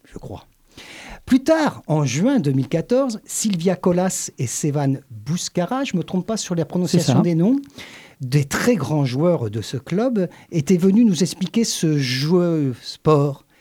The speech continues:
Speaker 1: qui consiste, si je me trompe pas, à protéger un roi presque fainéant,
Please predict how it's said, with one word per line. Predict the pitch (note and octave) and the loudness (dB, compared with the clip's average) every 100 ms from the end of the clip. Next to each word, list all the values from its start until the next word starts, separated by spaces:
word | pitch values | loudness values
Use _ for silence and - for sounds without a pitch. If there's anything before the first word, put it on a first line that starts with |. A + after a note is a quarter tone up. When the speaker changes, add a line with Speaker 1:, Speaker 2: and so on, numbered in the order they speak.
| _ | _
Speaker 1:
qui | D3 | -2
consiste, | F3 D3+ - - - C#3 - _ _ _ _ | 0 0 0 -4 -4 -8 -8 _ _ _ _
si | - - D#2+ | -12 -10 -8
je | |
me | E2+ | -10
trompe | - A#2+ A#2+ | -8 -6 -4
pas, | - G#3 - | -4 -4 -4
à | G2+ | -8
protéger | - - F#3+ F#3+ A3 D#3 D#3 C#3 | -8 -4 -4 -2 -4 -2 -2 -2
un | G#2 | -2
roi | F2 F#2 A2+ G3 - - _ | -2 -2 -2 -2 -12 -20 _
presque | - G3+ - - | -2 0 2 0
fainéant, | - C#3 A#2 G2+ A#2+ | 2 2 2 0 -4